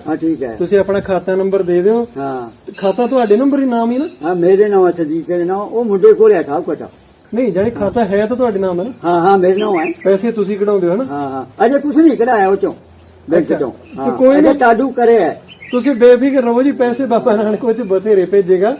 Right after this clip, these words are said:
Speaker 1: ਹਾਂ।
Speaker 2: ਬਸ ਤੁਹਾਨੂੰ ਬੇਨਤੀ ਹੈ ਵੀ ਜਦੋਂ ਵੀ ਜਿਹੜੇ ਗੁਰਸਿੱਖ, ਅ, ਵਾਹਿਗੁਰੂ ਦੇ ਭਗਵਾਨ ਦੇ ਬੱਚੇ ਨੇ ਮਦਦ ਕਰਨਗੇ,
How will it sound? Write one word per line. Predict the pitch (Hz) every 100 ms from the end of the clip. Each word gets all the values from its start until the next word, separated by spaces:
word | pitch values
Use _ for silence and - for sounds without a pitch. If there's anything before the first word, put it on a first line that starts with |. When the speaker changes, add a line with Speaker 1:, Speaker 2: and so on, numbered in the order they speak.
| -
Speaker 1:
ਹਾਂ। | 151 147 120 196
Speaker 2:
ਬਸ | 208 233
ਤੁਹਾਨੂੰ | 247 262 247 254
ਬੇਨਤੀ | 220 214 214 240 247
ਹੈ | 262
ਵੀ | 262
ਜਦੋਂ | 226 220 233
ਵੀ | 240 247 233
ਜਿਹੜੇ | 190 214 233
ਗੁਰਸਿੱਖ, | 208 196 220 214 226 226 220 - - - - 190
ਅ, |
ਵਾਹਿਗੁਰੂ | 190 190 180 202 214 226 220
ਦੇ | 226
ਭਗਵਾਨ | 226 214 220 208 190
ਦੇ | 190
ਬੱਚੇ | 185 175 196
ਨੇ | 196
ਮਦਦ | 190 175 170
ਕਰਨਗੇ, | 170 180 196 190 226